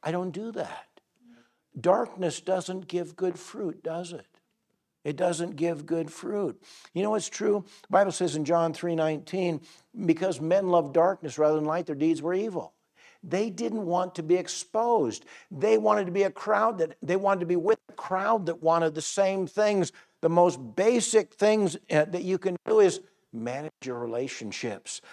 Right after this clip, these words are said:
I had Dad to help me with that. Have no fellowship. That is, they're not your best friends. Many times people get saved. They've been through high school, maybe college. They get saved. They're so excited about it. And the one that they thought was their best friend wants nothing to do with it. Why?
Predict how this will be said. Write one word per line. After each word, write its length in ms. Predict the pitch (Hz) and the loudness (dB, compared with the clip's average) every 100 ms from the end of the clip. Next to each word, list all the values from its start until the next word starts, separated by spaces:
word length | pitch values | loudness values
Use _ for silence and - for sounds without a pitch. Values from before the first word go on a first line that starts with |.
| - | -12
I 200 | - 143 | 0 4
had 220 | 175 160 | 4 4
Dad 420 | 127 165 170 123 120 | 4 4 4 0 -6
to 120 | - 120 | -6 0
help 240 | 127 - | 0 0
me 120 | 123 | 0
with 180 | 113 113 | 0 4
that. 380 | 143 123 95 - _ _ _ - _ | 6 6 4 -6 _ _ _ -20 _
Have 240 | - 156 151 | 4 4 6
no 280 | 156 170 | 6 6
fellowship. 800 | 160 - 185 170 170 139 - 135 | 4 2 6 8 8 6 2 4
That 160 | 160 160 | 6 6
is, 160 | 160 127 | 6 2
they're 160 | 160 | 2
not 180 | 190 185 | 4 2
your 100 | 156 | 2
best 300 | 135 151 139 | 4 4 4
friends. 640 | - 156 196 180 95 - - _ - - | 0 2 2 0 -6 -14 -20 _ -20 -8
Many 240 | - 175 202 | 4 4 6
times 380 | 190 185 175 - | 4 2 2 0
people 320 | 190 190 190 | -2 2 2
get 180 | 170 170 | 2 0
saved. 400 | - 180 160 135 | 4 6 8 6
They've 160 | 147 | 4
been 160 | 143 160 | 2 -2
through 180 | - 160 | 2 4
high 220 | 160 165 | 4 2
school, 260 | - 165 | 0 0
maybe 280 | 151 170 160 | 4 4 4
college. 500 | 160 175 185 180 147 - - - | 2 6 8 6 2 -4 -20 -2
They 200 | 196 220 | 2 4
get 220 | 220 202 | 6 4
saved. 400 | - 220 214 196 | 2 2 4 4
They're 100 | 202 | 0
so 180 | 160 202 | 2 0
excited 420 | 180 - 202 202 | 0 4 6 6
about 280 | 185 190 202 | 6 4 4
it. 140 | 185 - - _ | 2 -4 -20 _
And 120 | 156 156 | -4 0
the 60 | |
one 320 | 151 170 226 | 0 0 0
that 140 | 214 202 | -2 -2
they 120 | 170 | -4
thought 360 | 160 170 165 170 | 0 2 2 0
was 120 | 147 | -2
their 140 | 156 | -2
best 360 | 135 147 147 - | 0 0 0 -4
friend 300 | - 156 135 | -6 -4 -2
wants 260 | 123 120 127 | -4 -6 -6
nothing 320 | 123 131 117 | -6 -4 -6
to 100 | 110 | -4
do 160 | 120 | -2
with 140 | 117 98 | -2 -2
it. 100 | 98 | -4
Why? 420 | 113 107 92 87 | -4 -4 -6 -14